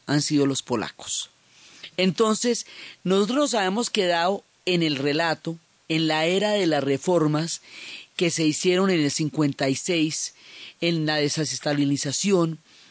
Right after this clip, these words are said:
en el tiempo en que Khrushchev abrió una pequeña,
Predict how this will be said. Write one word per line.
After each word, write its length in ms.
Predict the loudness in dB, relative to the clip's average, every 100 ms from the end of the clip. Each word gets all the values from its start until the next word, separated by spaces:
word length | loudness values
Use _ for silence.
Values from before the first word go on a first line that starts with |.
| -14 -2
en 100 | 0
el 120 | 2
tiempo 300 | 2 0 2
en 40 |
que 120 | 0 0
Khrushchev 460 | -2 0 0 0 -2 -2
abrió 600 | 0 2 2 2 4 4
una 320 | 4 2 0
pequeña, 760 | 0 -2 0 0 2 0 0